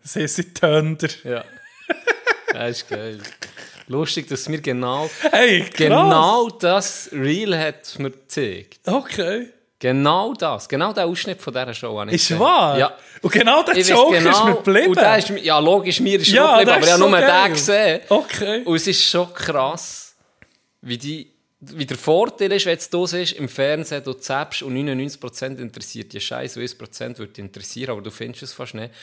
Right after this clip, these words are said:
Speaker 2: Und jetzt gehe ich einfach auf Insta und du hast genau das eine Prozent gefunden. Und das eine Prozent schlägt mir Insta genau vor.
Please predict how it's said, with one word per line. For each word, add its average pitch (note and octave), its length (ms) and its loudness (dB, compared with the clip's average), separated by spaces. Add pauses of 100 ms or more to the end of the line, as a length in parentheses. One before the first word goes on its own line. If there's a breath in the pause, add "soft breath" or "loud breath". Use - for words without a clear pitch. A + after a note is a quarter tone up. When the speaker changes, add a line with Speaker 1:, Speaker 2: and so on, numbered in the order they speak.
(260 soft breath)
Speaker 2:
Und - 80 -10
jetzt - 180 -10
gehe A#2 140 -4
ich A#2 60 -6
einfach C#3+ 260 -10
auf - 200 -14
Insta C3+ 440 -10
und A#2 180 -10
du D3 60 -6
hast C3+ 160 -10
genau C3 260 -4
das D3+ 180 -10
eine C#3+ 180 -6
Prozent C3 680 -10
gefunden. B2 560 -12 (560 soft breath)
Und B2+ 200 -10
das C3+ 160 -6
eine D#3+ 220 -6 (140)
Prozent D3 480 -8
schlägt A#2 420 -4
mir D3+ 420 -4
Insta D#3+ 440 -10
genau B2 340 -6
vor. C3 340 -10